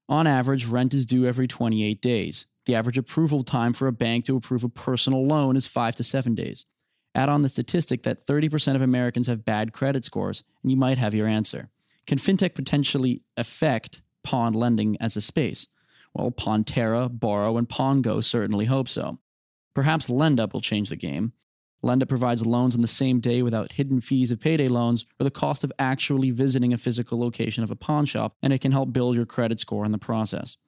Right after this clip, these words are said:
The same logic applies to business loans. Banks can take seventy-two hours to approve you. Kabbage, a seven hundred million dollar company, can approve you in as little as six minutes. One more. How much money moved from high-income countries to low-income countries last year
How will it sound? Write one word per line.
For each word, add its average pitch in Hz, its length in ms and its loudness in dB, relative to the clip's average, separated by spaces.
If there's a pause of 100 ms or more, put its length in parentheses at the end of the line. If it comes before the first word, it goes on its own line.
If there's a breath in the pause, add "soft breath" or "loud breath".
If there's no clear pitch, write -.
(180)
The 156 60 2
same 175 280 2
logic 147 340 2
applies 120 420 0
to - 80 -2
business 135 360 2
loans. 80 260 -6 (380)
Banks 120 240 2
can 147 120 0
take 123 220 0
seventy-two 131 460 0
hours 110 240 -2
to 123 100 -4
approve 123 380 0
you. 82 160 -6 (400)
Kabbage, 131 580 0
a 120 80 -4
seven 139 240 2
hundred 131 220 2
million 123 280 2
dollar 117 220 0
company, 117 400 0 (260)
can 196 140 2
approve 151 320 0
you 143 140 4
in 135 80 2
as 127 100 2
little 110 300 0
as 110 80 0
six - 280 -2
minutes. - 520 -4 (500)
One 180 220 2
more. 120 340 0
How 202 220 0
much 262 240 2 (240)
money 139 580 2 (180)
moved 139 280 2
from 127 140 2
high-income 160 720 0
countries 120 480 -2
to - 120 -4
low-income 127 480 2
countries 113 400 -2
last 107 360 -2
year 113 260 0